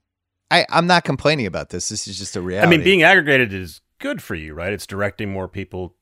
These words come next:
Speaker 2: to you.
Speaker 1: Yeah, nah. I, sometimes yes and no. It depends. Like, are they taking stuff out of context that you said? I think podcasts have a specific nuance. So I think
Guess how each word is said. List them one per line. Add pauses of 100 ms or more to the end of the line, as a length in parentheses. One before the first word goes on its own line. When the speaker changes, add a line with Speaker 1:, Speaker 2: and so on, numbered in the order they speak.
(140)
Speaker 2:
to
you. (180)
Speaker 1:
Yeah, (120)
nah. (300)
I, (100)
sometimes
yes
and
no.
It
depends.
Like,
are
they
taking
stuff
out
of
context
that
you
said? (840)
I
think
podcasts
have
a
specific
nuance.
So
I
think